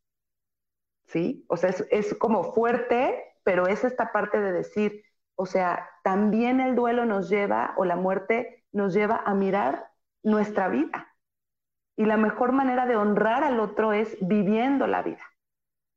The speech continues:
¿sí? O sea, dependiendo de lo que cada, la creencia que cada quien tenga. Entonces, aquí, atención, cuando empecemos a detectar situaciones donde estamos instalados durante mucho tiempo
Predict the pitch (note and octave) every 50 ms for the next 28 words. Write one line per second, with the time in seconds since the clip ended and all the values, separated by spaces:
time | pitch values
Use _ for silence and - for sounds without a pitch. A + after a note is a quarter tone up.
0 | _ _ _ - - F#3+ G#3+ C4+ - F3 F3 - G#3 G3+ G3 G3+ G#3 G#3 G#3+ G#3
1 | A3+ B3 C4 D4+ D4+ B3 F#3 F3 - F3+ - - G#3+ G#3+ A3+ A#3+ A#3+ - G#3 F#3
2 | - G3 F#3 F#3+ G3+ F#3+ - B3 B3 G#3+ - - G3 F#3+ G3 F#3+ G3 - F#3+ F#3
3 | F#3 F#3+ F3+ F3 F3 E3+ F3 F3 F3 F#3+ G3 A3 G#3+ - G#3 F#3+ - A3+ A3+ -
4 | - F#3+ F#3+ - - F#3+ G3 G3+ - - - A3+ G3+ G3 G3+ F#3+ - - _ _
5 | _ _ _ _ _ _ _ _ - A3+ A3 A3+ A3+ A3+ A3 A3 A3 A3 - B3
6 | B3 C4+ D#4 C#4+ - C#4 B3 G#3+ - - G3 G3 - - G#3+ G#3+ G#3+ - - -
7 | - A3+ - - G3 G3 G3 - A3 G#3+ A3 A3 G#3+ F#3+ G3+ G3 G3 F#3+ G3+ F#3+
8 | - - A3+ A#3 B3+ C4+ C#4+ C#4+ - A#3+ A3+ A#3 - - F#3+ F#3 F#3 F#3+ F#3+ G3
9 | - - - - _ - G3+ G3 F#3 F#3 G3 F#3 G3 G3 G3 G#3 A#3+ C4+ C4+ -
10 | C#4+ C#4 - - A3+ A3 A3 A3 G#3 - - -